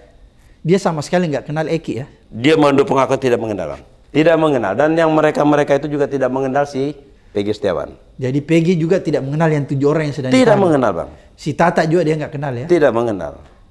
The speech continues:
Speaker 1: Lebih-lebih Levina dan
Speaker 2: Iya.
Speaker 1: Eki ya?
Speaker 2: Bagaimana katakan, manukan tiga puluh Junto lima lima, Bang.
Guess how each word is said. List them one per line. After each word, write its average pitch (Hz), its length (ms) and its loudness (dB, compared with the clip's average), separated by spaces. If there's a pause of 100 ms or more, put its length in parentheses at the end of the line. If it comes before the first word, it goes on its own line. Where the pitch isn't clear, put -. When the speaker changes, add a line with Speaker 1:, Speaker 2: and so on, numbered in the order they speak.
Speaker 1:
Lebih-lebih 135 400 0
Levina 147 480 -2
dan 120 160 -6
Speaker 2:
Iya. 135 240 2
Speaker 1:
Eki 120 80 -10
ya? 147 60 -14 (180)
Speaker 2:
Bagaimana 160 560 0
katakan, 151 400 -2
manukan 147 320 0
tiga 143 320 -2
puluh 143 480 -2
Junto 135 240 -4
lima 131 240 -2
lima, 110 240 -2
Bang. 76 160 -10